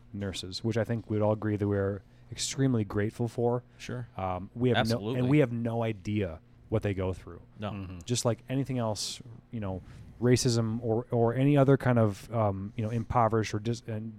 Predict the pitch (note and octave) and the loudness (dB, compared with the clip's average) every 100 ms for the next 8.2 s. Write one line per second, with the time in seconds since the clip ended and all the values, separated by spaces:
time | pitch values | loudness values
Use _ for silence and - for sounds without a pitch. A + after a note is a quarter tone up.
0 | G#2 B2+ A#2+ G#2 G#2 A#2+ A#2 A2+ G#2 G2 | -12 -10 -6 -6 -4 -4 -2 0 0 -2
1 | F#2 - - - - - A#2+ G#2 - - | -6 -12 -20 -20 -20 -6 -2 -2 0 0
2 | F#3+ G2+ - - B2+ B2+ C#3+ B2+ D3 D#3 | 0 -2 -8 -14 -6 0 2 2 4 4
3 | C#3+ G#2+ C3+ C#3+ E2+ F#2 A2+ A2 G#2 G2+ | 4 2 2 2 0 0 2 2 2 2
4 | G#2+ G2 G2 A2+ G#2+ A#2 A2+ C#3 A#2+ G#2+ | 0 -2 -4 0 4 6 6 4 2 0
5 | - C3 A#2+ G#2 A2+ G#2 G2+ - - - | 2 0 0 -10 -8 -6 -6 -10 -18 -8
6 | B2 D3 C3+ A2 G2+ G#2+ G2+ G2 G#2+ A2+ | -2 0 0 -2 -4 -4 -4 -6 -4 -4
7 | A2 - - F#2 - F2+ - - - - | -4 -8 -8 -8 -8 -14 -14 -20 -20 -8
8 | F2 G2+ | -6 -6